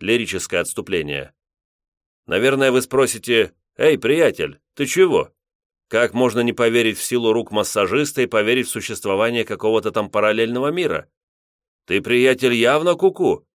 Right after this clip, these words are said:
Ага, Посмотрел бы я на вас, когда вам очередного чудо-массажиста советуют родственники умершего от рака человека,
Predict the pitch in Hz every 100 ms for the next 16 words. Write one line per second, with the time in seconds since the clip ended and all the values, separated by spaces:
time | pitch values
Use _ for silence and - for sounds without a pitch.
0 | _ _ _ _ _ _ - 82 76 76
1 | 92 - _ _ _ _ _ 73 - 123
2 | 127 135 107 95 92 92 104 120 - 95
3 | 98 101 101 95 104 98 104 98 - 95
4 | 90 87 95 87 98 - 92 92 95 87
5 | 90 98 117 - 120 - 98 95 101 90
6 | 98 90 92 92 90 82 82 80 101 110
7 | 113